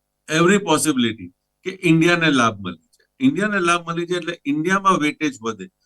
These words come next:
તો maybe આગામી ટ-, સમયમાં એમ એસ સી આઈ માં આપણો વેઇટેજ હજી વધારે થશે. એટલે બે હજાર પંદર પછી એમ એસ સી આઈ માં આપણો વેઇટેજ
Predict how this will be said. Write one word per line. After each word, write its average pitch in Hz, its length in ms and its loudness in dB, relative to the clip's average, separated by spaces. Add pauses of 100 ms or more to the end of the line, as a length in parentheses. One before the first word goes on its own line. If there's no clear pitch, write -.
(280)
તો 139 60 -2
maybe 135 480 0
આગામી 165 560 -2
ટ-, 180 120 -8 (180)
સમયમાં 143 680 0 (480)
એમ 147 200 0
એસ 175 140 2
સી 170 320 -2
આઈ 175 60 0
માં 175 240 -4 (100)
આપણો 135 380 0
વેઇટેજ 165 480 -2 (120)
હજી 120 240 0
વધારે 98 400 -4
થશે. - 400 -20
એટલે - 440 -8
બે 117 120 -4
હજાર 185 320 2
પંદર 170 420 0
પછી 160 480 -2 (260)
એમ 143 180 -2
એસ 170 120 0
સી 160 220 0
આઈ 170 160 -2
માં 165 320 -4 (120)
આપણો 170 260 -2
વેઇટેજ 156 380 -4